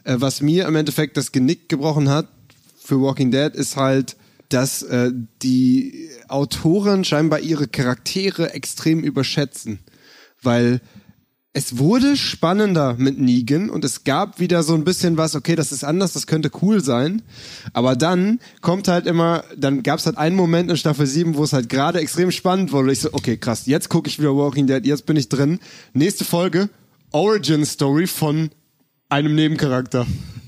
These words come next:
Ganze, die ganze Folge lang Origin Story. Und das machen sie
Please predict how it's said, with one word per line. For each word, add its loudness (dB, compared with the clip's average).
Ganze, 0
die 0
ganze 0
Folge 0
lang 2
Origin 2
Story. 0
Und 2
das -2
machen 2
sie -8